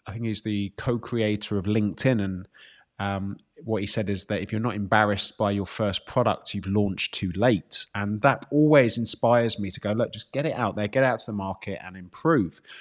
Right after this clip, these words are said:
And this is the real game changer when it comes to that growth. Um, so what I wanted to do today is share with you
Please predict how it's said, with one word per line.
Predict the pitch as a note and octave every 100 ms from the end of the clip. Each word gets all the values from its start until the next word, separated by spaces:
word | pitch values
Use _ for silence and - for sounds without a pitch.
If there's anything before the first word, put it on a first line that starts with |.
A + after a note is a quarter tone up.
| - -
And | C3+
this | E3+ D#3
is |
the | C#3
real | A#2+ A#2+ C3 B2+ A#2 A2+ - _ _ -
game | B2 B2 B2
changer | A#2+ A2+ G#2 F#2 G2
when | F#2+ G#2
it | G2+ -
comes | - A2+ A2 G#2 - -
to | G#2 G2 G2 - _
that | A#2 G2 F#2+
growth. | A2+ B2+ D#2+ - - _ _ _ _ _ _ _ _ _ _ _ - - - G#2
Um, | A2 G#2 G2+ - _ _ _ -
so | - C3
what | D#3+
I | E3
wanted | D#3+ C#3+
to | -
do | B2
today | - D3 D#2 G2 -
is | B2+ A#2
share | - - D#3+ F3+ D#3+
with | A#2+ G#2+ -
you | F2 F#2+